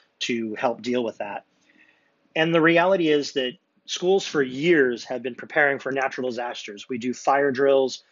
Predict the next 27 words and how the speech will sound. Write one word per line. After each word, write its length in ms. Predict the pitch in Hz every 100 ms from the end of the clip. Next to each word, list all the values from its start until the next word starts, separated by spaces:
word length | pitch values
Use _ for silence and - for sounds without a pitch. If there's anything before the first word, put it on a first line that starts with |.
| _ _
we 100 | 143
do 180 | 120 120 -
earthquake 420 | 147 - 151 127
drills, 580 | 131 135 131 127 123 - _ _ _ _ 143 _ _ _ _ _ _ _
but 160 | 165 156
we 120 | 151
don't 340 | 165 185 208
prepare 480 | - - 160 143 139
as 200 | 143 123
well 600 | 117 139 131 120 117 113
for 520 | - 151 123 120 117 -
violent 480 | 127 131 143 143 -
critical 340 | 143 123 135
incidents, 580 | 127 120 127 113 - - _ _ -
or 180 | 120
what 260 | 117 120 123
most 260 | 127 139 -
people 240 | 135 120
confer-, 440 | - 113 127 123 - - 135
uh, 320 | 120 110 110 - _ _ _ -
are, 180 | 127 117 _ _ -
refer 260 | 127 139 123
to 200 | 139 120
as 120 | 110
an 60 |
active 320 | 131 120 120 -
shooter. 300 | - 113